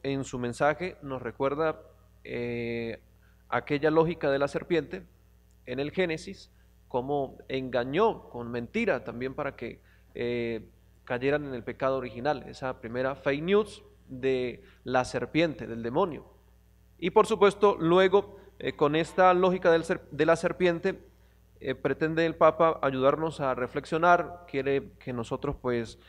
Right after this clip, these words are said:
eh, estemos atentos también a este fenómeno para que no transmitamos las noticias falsas, para que no nos hagamos eco de lo que son noticias falsas. Y por el contrario, propone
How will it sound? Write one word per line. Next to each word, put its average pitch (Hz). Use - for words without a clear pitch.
eh, 123
estemos 139
atentos 160
también 139
a 135
este 135
fenómeno 180
para 147
que 143
no 175
transmitamos 147
las 123
noticias 131
falsas, 151
para 123
que 117
no 123
nos 135
hagamos 123
eco 143
de 131
lo -
que -
son 127
noticias 135
falsas. 208
Y 156
por 208
el 208
contrario, 196
propone 170